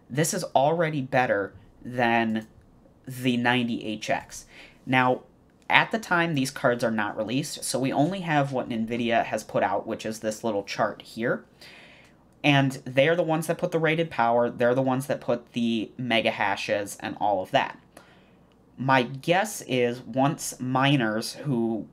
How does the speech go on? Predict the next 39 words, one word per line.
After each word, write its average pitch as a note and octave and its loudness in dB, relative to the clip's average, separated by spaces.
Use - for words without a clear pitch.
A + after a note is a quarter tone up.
kinda B2+ 0
know A#2+ 4
what C3+ 2
they're A#2+ 0
doing B2 -2
with A2+ -4
mining G#2+ -4
get A#2+ -4
their B2+ 0
hands B2 -2
on G#2 -2
these G2+ -6
cards, G3 -2
there G3+ 4
will G#3 2
be G#3+ 2
undervolts D#3 0
and D#3 2
there D3 6
will D3 4
be C#3+ 0
overclocks, F2+ -2
and B2 0
we'll C3+ 0
probably F3+ 2
see D#3+ -2
a C3+ 2
little B2+ 2
bit D#3+ 0
higher C#3 2
mega A#2+ 0
hashes, A2 -2
and A#2 0
we'll A2+ -2
hopefully C#3+ -2
see A2 -6
less G#2+ -4
power. - 2
Because B2+ -2